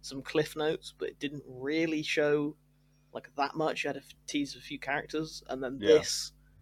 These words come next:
Speaker 1: it just seems so, like, fucking vast,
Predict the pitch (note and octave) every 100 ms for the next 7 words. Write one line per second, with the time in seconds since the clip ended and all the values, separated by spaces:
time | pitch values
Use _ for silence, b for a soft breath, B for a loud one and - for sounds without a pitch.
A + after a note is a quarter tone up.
0 | - - - _ _ _ _ _ _ _
1 | _ - F#3 - A#3 - - F#3+ F3 -
2 | D3 C3+ B2+ - - - C3 A#2+ - -
3 | _ _ C#3+ - C#3+ D3 - - -